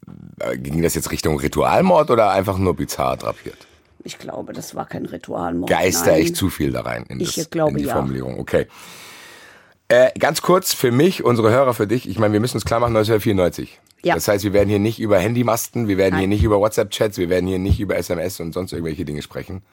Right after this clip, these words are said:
Speaker 2: Richtig.
Speaker 1: Oldschool, Vintage, verurteilt. Nur, dass euch das klar ist, dass mir das auch bei der Befragung klar ist. Bevor ich dir heute mal, weil das sehr komplex ist, die Chronologie überlassen werde,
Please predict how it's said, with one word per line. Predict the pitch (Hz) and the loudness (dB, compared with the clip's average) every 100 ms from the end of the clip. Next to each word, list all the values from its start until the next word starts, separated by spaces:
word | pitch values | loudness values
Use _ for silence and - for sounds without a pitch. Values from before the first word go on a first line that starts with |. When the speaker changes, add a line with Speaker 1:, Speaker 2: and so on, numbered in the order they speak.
| _ - _ _ _ | _ -20 _ _ _
Speaker 2:
Richtig. | 214 220 285 320 - | -6 -2 -2 -2 0
Speaker 1:
Oldschool, | 120 156 - 127 82 - _ - | 2 2 2 4 2 -2 _ -4
Vintage, | 98 175 139 117 - | 0 2 2 0 -2
verurteilt. | - 110 143 - 82 - - _ _ _ - - _ | 0 2 2 2 0 0 -10 _ _ _ -20 -20 _
Nur, | 110 143 - | 2 2 2
dass | 90 107 - - | 2 2 2 0
euch | 120 | 2
das | 127 117 | 0 0
klar | 117 | 0
ist, | 107 | 0
dass | 95 | 0
mir | 92 131 | 0 0
das | 110 | 0
auch | 90 | -2
bei | - | -2
der | 80 | -4
Befragung | 73 78 - 107 | -4 -6 -4 -4
klar | 78 85 85 | -2 -2 -2
ist. | - - - - - | -6 -20 -20 -20 -20
Bevor | - - 135 - | -6 2 2 2
ich | 107 - | -4 -8
dir | 85 147 165 | 2 4 6
heute | 92 92 82 | 6 2 2
mal, | 85 76 71 69 | 0 0 0 -4
weil | 69 76 | -6 -4
das | 78 | -2
sehr | - 98 | -2 -2
komplex | - 85 87 - | -4 -6 -6 -6
ist, | 76 - | -12 -10
die | 78 | -10
Chronologie | - 85 82 73 95 | -8 -6 -6 -6 -4
überlassen | 123 80 78 - | -2 -2 -2 -4
werde, | 76 80 | -4 -4